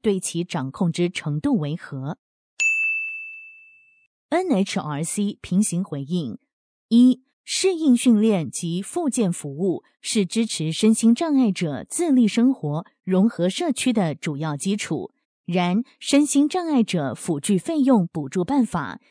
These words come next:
及身心障碍者医疗复健费用及医疗辅具补助办法皆规定，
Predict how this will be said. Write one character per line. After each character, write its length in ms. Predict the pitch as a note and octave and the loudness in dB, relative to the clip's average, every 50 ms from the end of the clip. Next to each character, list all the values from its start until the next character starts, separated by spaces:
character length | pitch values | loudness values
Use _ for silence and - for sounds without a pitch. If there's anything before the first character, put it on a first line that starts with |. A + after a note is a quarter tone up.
| _ _ _ | _ _ _
及 260 | - - G3 G3 G#3 | -6 -2 0 0 0
身 240 | A3+ - - C#4 C#4+ | 0 0 2 2 2
心 220 | C4 - C4+ D4 | 2 2 0 -2
障 180 | D4 - F#4 E4 | 0 -2 -4 -2
碍 160 | D#4+ D4 A#3+ | 0 0 0
者 340 | - - F#3+ D#3+ C#3+ C#3+ - _ | 0 0 -4 -4 -4 -6 -8 _
医 180 | G#3 C#4+ E4+ | -2 -2 0
疗 220 | E4 A#3 D#3+ D3+ F3 | 0 0 0 0 -2
复 260 | G3 - F4 F4 D4 | -4 -2 -2 -2 -2
健 220 | - - G3+ D#3+ | 0 0 0 0
费 200 | D#3 - G3 D#3+ | 0 -2 -2 -2
用 320 | D#3 E3+ F#3 E3 D3 C#3+ - _ _ _ _ | 0 -2 -2 -2 -2 -6 -10 _ _ _ _
及 300 | - G3 F#3 F#3 - - | -4 0 0 0 -2 -2
医 140 | - D#4 F4+ | -4 -2 -2
疗 240 | D#4 G#3 E3 E3+ A3+ | 0 -2 0 -2 -4
辅 260 | - - - D3 A2 | -4 -6 -10 -10 -8
具 320 | D3+ - G#3 G3+ E3+ - - | -4 -2 0 0 0 0 -2
补 180 | - E3+ D3 C3 | -6 -6 -6 -6
助 180 | - - F#3+ | -2 -4 -4
办 240 | E3 - E4 E4+ C4+ | -2 -2 -2 -2 -2
法 280 | - - D3+ B2+ B2+ - - | -4 -6 -8 -10 -10 -10 -8
皆 180 | - F#3+ F3+ | -4 -2 -2
规 220 | F3 - F#3+ G3 F#3+ | 0 2 0 2 4
定， 300 | A3+ A3 F#3 D3 - | 2 2 2 0 -6